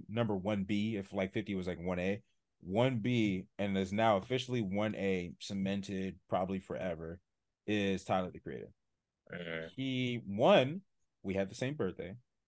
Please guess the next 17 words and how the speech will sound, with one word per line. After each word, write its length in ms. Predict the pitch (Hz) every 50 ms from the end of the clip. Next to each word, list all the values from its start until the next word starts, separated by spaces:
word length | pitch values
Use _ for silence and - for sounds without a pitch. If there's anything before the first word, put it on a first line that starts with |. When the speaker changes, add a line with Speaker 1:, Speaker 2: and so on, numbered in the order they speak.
| _ _
Speaker 1:
He's, 200 | - 98 92 -
like, 180 | 101 87 80 -
two 140 | - 127 113
years 220 | 101 107 110 101
older 220 | 101 92 92 92 85
than 120 | 82 82
me. 200 | 85 85 95 110 - _ _ _ _ _ _ _ _ _
Um, 400 | 101 95 90 90 85 78 71 67 73
so 120 | - - 104
that's 420 | 92 95 98 - - - - - _ _ _ _ _ _ _ _ _ _ _ _
already, 460 | 101 104 101 101 101 104 95 90 90 87
like, 240 | 82 80 78 - - _ _ -
we're 80 | 98 92
practically 460 | - 110 110 120 120 87 92 78 76
the 40 | 92
same 220 | - 90 80 76
guy. 280 | 85 87 90 78 -